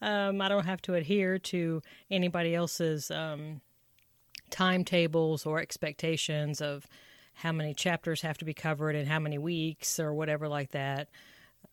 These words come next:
Uh, that's one of the beauties of a podcast. You can just do it how you want to,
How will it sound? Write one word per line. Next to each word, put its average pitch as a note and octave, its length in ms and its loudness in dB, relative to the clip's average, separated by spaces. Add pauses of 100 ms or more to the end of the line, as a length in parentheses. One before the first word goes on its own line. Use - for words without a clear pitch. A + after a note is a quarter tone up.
Uh, D3+ 100 -6
that's D#3 220 -4
one D#3+ 120 -2
of D3+ 60 -2
the D3+ 60 -2
beauties D#3 240 -2
of D3 100 -4
a E3 60 -6
podcast. D3 580 -4
You C#3+ 80 -6
can C#3+ 180 -6
just C#3+ 220 -4
do D3 140 -2
it C#3 240 -4 (320)
how - 160 -6
you C#3 160 -2
want F3+ 240 2
to, D#3 240 -6